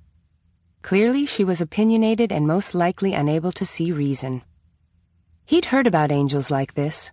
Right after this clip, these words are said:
ones who were given an earthly assignment and lost their heavenly perspective. Sadly,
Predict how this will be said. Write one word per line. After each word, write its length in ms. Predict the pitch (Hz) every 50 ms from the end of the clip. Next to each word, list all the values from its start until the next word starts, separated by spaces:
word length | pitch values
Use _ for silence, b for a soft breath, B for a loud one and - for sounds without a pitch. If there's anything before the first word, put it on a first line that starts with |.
| _ _ _ _ _ _ _ _ _ _ _ _ _ _
ones 320 | 151 165 175 180 185 175
who 100 | - 180
were 120 | 165 165 156
given 300 | 143 170 170 160 170 160
an 140 | 151 147 - -
earthly 360 | 160 160 165 - - 170 160
assignment 680 | 156 143 - - - 156 160 170 170 170 165 165 - -
and 140 | 147 143 143
lost 340 | 147 151 160 156 - - -
their 80 | 147
heavenly 420 | 139 147 160 156 156 156 151 151 151
perspective. 760 | - - 147 - - - 156 151 - - - 185 185 - - _ _ _ _ _ _ _ _ _ _ _ _ _ _ _ _ _ _ _
Sadly, 600 | - - - 170 156 156 160 156 165 170 170 175